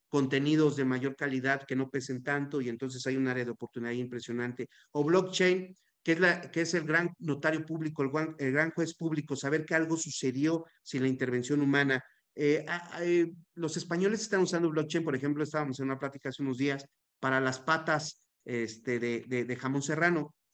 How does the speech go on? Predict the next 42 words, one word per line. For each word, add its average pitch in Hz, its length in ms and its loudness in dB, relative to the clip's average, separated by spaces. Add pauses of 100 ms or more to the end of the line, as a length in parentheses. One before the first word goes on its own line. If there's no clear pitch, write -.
(140)
Como 139 180 -2
ustedes 170 300 0
saben, 175 420 2 (340)
eh, 120 180 -4
tienen 151 240 0
que 156 80 -6
ser 143 160 -2
certificadas, 151 760 0
que - 100 -6
efectivamente, 123 600 -2
pues, 120 160 -12
es 117 100 -8
jamón 117 260 -4
serrano 131 360 -2
de, 113 100 -4 (120)
de 113 100 -6
tal 123 240 -2
o 123 160 -8
tal 117 240 -4
cual 120 300 -4
o 107 120 -16 (120)
calidad, 139 460 0 (560)
pero 147 160 4
resulta 180 400 2
ser 196 240 2
que, 190 440 0
eh, 147 200 -10
hay 160 220 -4
una 175 160 6
última 170 260 0
estadística 151 640 -4
donde 127 240 0
hay 143 120 0
algo 147 200 -2
así 135 180 -6
como 127 420 -4 (360)
novecientas 135 560 0
mil 156 260 0
patas 156 320 0
que - 100 -8
se 127 140 -8
produjeron 131 680 -2